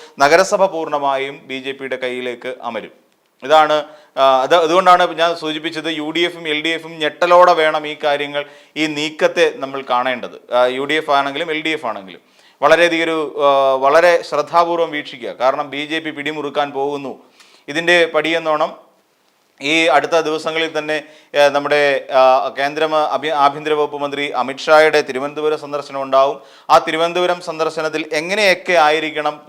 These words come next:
രാഷ്ട്രീയമായ നീക്കുപോക്കുകൾ ഉണ്ടാകേണ്ടത് എന്നതിനെക്കുറിച്ച് വിശദമായ ഒരു സെമിനാറും ചർച്ചയും ക്ലാസ്സും ഒക്കെ, ആ, അമിത്ഷാജി നടത്തുകയും ചെയ്യും. ഇതോടുകൂടി നമ്മുടെ, ആ, ബി ജെ പി പ്രവർത്തകരെല്ലാം വളരെ ഊർജ്ജസ്വലന്മാരായി ഈ പ്രവർത്തനത്തിന് ചുക്കാൻ പിടിക്കുകയും തുടർന്ന്,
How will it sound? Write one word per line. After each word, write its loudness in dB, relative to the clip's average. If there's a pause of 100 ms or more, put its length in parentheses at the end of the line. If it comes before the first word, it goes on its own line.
രാഷ്ട്രീയമായ 0
നീക്കുപോക്കുകൾ -8
ഉണ്ടാകേണ്ടത് -2 (260)
എന്നതിനെക്കുറിച്ച് -4
വിശദമായ 2
ഒരു 0
സെമിനാറും -4
ചർച്ചയും -6
ക്ലാസ്സും -2
ഒക്കെ, -8 (320)
ആ, 10 (640)
അമിത്ഷാജി -4
നടത്തുകയും -2
ചെയ്യും. -10
ഇതോടുകൂടി -4
നമ്മുടെ, -4 (180)
ആ, 2
ബി -8
ജെ -8
പി -6
പ്രവർത്തകരെല്ലാം -2
വളരെ -2 (300)
ഊർജ്ജസ്വലന്മാരായി 0
ഈ -8
പ്രവർത്തനത്തിന് -8
ചുക്കാൻ -6
പിടിക്കുകയും -12 (140)
തുടർന്ന്, 4